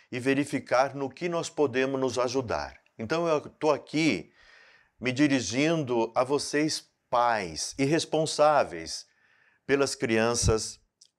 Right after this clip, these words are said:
autistas. Eu quero fazer uma reunião com vocês. Sabe, a gente sentar tranquilo, conversar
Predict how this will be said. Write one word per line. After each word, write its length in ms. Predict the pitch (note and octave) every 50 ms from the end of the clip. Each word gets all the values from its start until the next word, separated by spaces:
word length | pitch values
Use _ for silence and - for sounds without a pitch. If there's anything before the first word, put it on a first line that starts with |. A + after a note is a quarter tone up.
| _ _ -
autistas. 960 | A2+ A#2 A2 - - G2+ F2 D#2 - - - - B1 - - - - - - _ _ _ _ _ _ _ _ _ _ _ - - - _
Eu 100 | D3 D3+
quero 220 | C#3+ - D#3+ D#3+ D#3
fazer 320 | - D#3+ D3+ B2+ D3 D3
uma 180 | D3+ D3 D3 D3
reunião 580 | D3 D#3+ D#3 D#3 D#3 D3 C#3 C#3+ D3+ D3+ C#3+
com 200 | - - F#2+ F2
vocês. 680 | D2+ F2+ - - - - A#1+ A1 - - - - - - _ _ _ _ _ _ _ _ _ _ _ _ _ _ _
Sabe, 400 | _ - - D3+ D#3 C#3 G#2 G#2
a 20 | G#2
gente 220 | G#2+ C#3+ D3+ -
sentar 540 | - - F3+ E3 D3+ - - C3+ C3+ D3+ D#3
tranquilo, 720 | - D3+ C3+ C3 B2 - - A#2+ B2+ C#3 D3 D3+ D3 C#3+
conversar 960 | - - E3 D#3+ D#3+ C3 C3+ B2+ A2 - - - - G#2 A2 B2+ C3+ C#3 C#3 C3